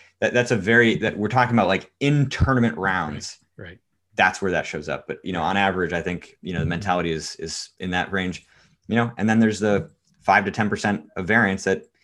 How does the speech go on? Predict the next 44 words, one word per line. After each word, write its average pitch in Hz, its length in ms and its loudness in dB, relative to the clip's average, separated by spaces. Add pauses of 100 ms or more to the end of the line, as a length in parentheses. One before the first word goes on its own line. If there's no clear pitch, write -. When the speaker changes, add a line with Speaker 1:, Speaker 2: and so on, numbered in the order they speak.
(220)
Speaker 1:
is 95 100 -2
out 107 120 6
of 101 80 4
our 98 100 4
control. 98 440 0
And 90 100 -6
so 95 120 -2
then, 92 220 0
yeah, 92 260 2
okay, 90 200 -2
the 82 100 -6
mentality 104 840 2
is 82 200 0
more 117 340 2
important 101 540 -6 (180)
for 95 140 -6
how 107 100 -2
you, 95 320 -4 (140)
uh, 101 140 -6
kind - 260 -6
of 85 80 -8
understand 92 480 -4
and 80 100 -12
comprehend 85 460 -4
that. 90 180 -4
But, 95 220 -4 (520)
you 95 120 -4
know, 92 80 -2
again, 98 360 0
some - 220 -4
of 95 60 0
that 87 280 0
mentality 95 520 0
comes 104 260 -4
from 90 120 -8
having 90 380 -4
really 98 280 -2
good 87 200 -4
knowledge 87 480 -2
of 80 200 -10
what 92 200 -4
your 85 140 -6
statistics - 560 -10
are, 69 240 -8